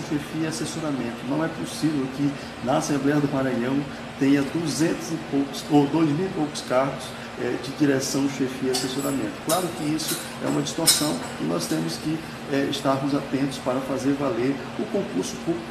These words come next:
que é a forma mais democrática e a ma-, a forma mais republicana de ingresso no serviço público. O serviço público de qualidade é um serviço,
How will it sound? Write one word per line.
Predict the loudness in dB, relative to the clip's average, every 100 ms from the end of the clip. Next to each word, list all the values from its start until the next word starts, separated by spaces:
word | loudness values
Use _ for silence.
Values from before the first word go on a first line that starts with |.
| -2
que |
é | -2
a |
forma | -2 -2 0
mais | 0 0
democrática | -2 -2 -2 0 0 0 -4 2
e | 2
a |
ma-, | 2 0
a | -2
forma | -2 0 2
mais | 2 2
republicana | 0 0 -2 -2 -2 0 -2 -4 -10 -6
de | -2
ingresso | -2 2 4 4 2 -2
no | -2 0
serviço | 0 0 -2 -4 -4
público. | -4 0
O | 0
serviço | 2 0 0 -2
público | -2 -2
de |
qualidade | 0 0 0 0 -2
é | -4
um | -4 -2
serviço, | -2 -2 -4